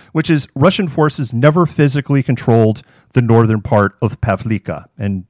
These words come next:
that's another thing we learned. By January thirty-first,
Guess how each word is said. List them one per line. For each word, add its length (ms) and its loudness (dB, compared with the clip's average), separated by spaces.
that's 220 -8
another 260 2
thing 180 -4
we 140 -6
learned. 320 -6
By 180 2
January 540 2
thirty-first, 800 0